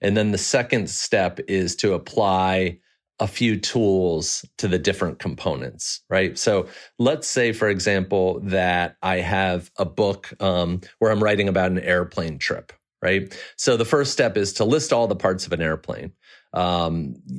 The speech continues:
everything that's in it, everything that's outside of it. So the pilots, the, the seats, the barf bags, the wings, everything, right? The bathrooms. Um,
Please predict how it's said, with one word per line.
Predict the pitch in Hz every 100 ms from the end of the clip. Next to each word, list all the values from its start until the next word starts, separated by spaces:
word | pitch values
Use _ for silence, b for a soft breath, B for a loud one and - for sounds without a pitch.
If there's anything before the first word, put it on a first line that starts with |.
| - -
everything | 120 131 123 107
that's | 92 -
in | 85 80
it, | 76 - -
everything | 95 95 101 95
that's | 82 82
outside | 80 - 80 78 76
of | 80
it. | 71 -
So | - 82
the | 92
pilots, | - 113 104 98 101 90 - -
the, | - 85 80 - B -
the | 90
seats, | - 123 107 98 -
the | -
barf | 76 110 107 -
bags, | 107 98 95 87 82
the | 87
wings, | 82 98 92 90 -
everything, | 104 87 - - - 101 -
right? | 92 85
The | 73
bathrooms. | 73 92 87 90 90 90 90 B B B B
Um, | - 101 95 95